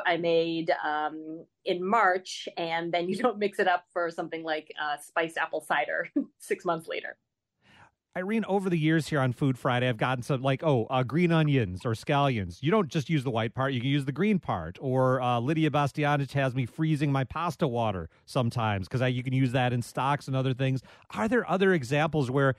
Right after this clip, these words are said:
Speaker 2: hey, this is the thing you might not even have thought of as food,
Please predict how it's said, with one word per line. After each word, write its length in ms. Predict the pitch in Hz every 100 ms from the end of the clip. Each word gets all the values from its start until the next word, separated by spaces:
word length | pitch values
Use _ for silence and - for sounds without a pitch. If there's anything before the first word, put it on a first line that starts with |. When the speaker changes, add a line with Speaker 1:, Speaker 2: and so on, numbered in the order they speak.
| _
Speaker 2:
hey, 120 | - 175
this 180 | 254
is 80 | 285
the 80 | 240
thing 120 | 208
you 100 | 180
might 160 | 175 170
not 140 | 156
even 160 | 156 143
have 120 | 107
thought 320 | - 127 147
of 140 | 143 120
as 160 | 107
food, 640 | - - 160 147 123 110